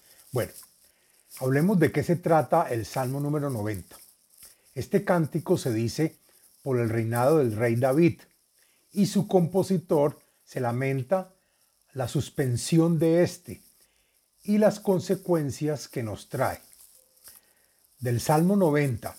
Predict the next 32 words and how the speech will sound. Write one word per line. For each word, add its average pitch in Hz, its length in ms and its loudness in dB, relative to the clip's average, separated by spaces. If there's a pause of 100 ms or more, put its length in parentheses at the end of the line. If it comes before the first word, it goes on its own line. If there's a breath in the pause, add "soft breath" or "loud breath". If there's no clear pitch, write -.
y 127 80 -10
hasta 117 220 -8
el 110 80 -6
Salmo 139 340 -4
número 175 320 2
cien 131 500 0 (340 soft breath)
son 135 420 -4
once 180 420 0
salmos 156 720 0 (640 soft breath)
que 135 140 -6
los 117 180 0
dijo 143 300 2
Moshe 147 400 0
Rabeinu 147 580 2 (680 soft breath)
como 170 300 2
bendición 180 760 2
a 160 60 0
las 123 200 -2
once 131 320 -4
tribus 151 460 0
de 147 80 2
Israel. 110 520 -2 (1160 soft breath)
Al 123 200 -2
igual 131 520 4 (420)
que 139 120 -12
en 123 80 -6
la 110 100 -2
última 170 480 0
parasha 170 500 4
de 160 80 2
la 170 220 2
Torá 185 480 4